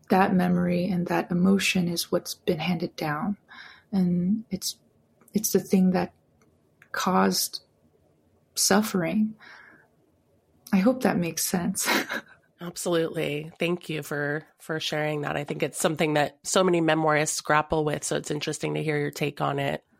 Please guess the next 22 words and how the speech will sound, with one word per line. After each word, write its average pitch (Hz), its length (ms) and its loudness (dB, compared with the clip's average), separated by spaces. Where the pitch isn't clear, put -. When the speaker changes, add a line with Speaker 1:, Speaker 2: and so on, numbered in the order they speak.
Speaker 1:
Yeah, 214 500 4
it's, 214 260 2
it's 214 300 0
like, 214 360 2
it's 220 200 0
moving 220 480 6
from 202 560 4
the - 80 2
point 196 500 2
of 185 320 0
researcher 190 720 2
to 185 240 -2
writer 180 720 4
and 180 240 2
memoirist 180 800 2
to, 180 520 0
to 190 140 4
daughter, 185 760 4
to - 140 -2
child, 175 800 0
to, 180 440 -4
um, 180 400 -2